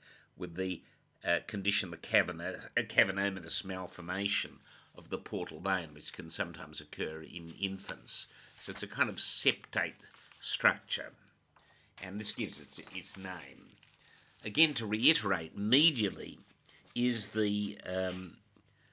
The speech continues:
uh, sphenoid bone and the fibrous lateral wall of the pituitary fossa.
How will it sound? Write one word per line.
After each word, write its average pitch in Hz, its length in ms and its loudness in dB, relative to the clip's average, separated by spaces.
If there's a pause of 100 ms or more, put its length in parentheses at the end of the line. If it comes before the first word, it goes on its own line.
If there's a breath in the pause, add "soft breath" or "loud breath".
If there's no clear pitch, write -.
(540 soft breath)
uh, 92 260 -2
sphenoid 101 640 4
bone 85 540 -6
and 101 160 0
the 98 60 -6
fibrous 120 560 2
lateral 101 540 0
wall 92 520 -6
of 82 160 -14
the 85 200 -6
pituitary 87 560 -6
fossa. 101 440 -2